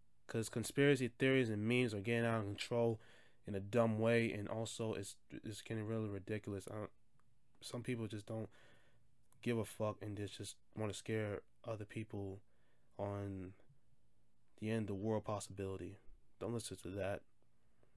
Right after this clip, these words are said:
Trust issues around outside your home, it's becoming more and more like a question mark.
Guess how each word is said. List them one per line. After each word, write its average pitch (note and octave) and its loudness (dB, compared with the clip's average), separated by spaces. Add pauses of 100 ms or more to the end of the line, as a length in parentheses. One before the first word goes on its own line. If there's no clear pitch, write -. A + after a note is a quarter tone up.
(960)
Trust - 4
issues C3+ 4
around A#2 2
outside A2+ -2
your G#2 0
home, B2 0 (1400)
it's - -4 (320)
becoming C3+ 2
more A#2+ 2
and A2+ 2
more A2+ 0
like G#2+ -4
a - -4
question A2 -2
mark. F2+ -2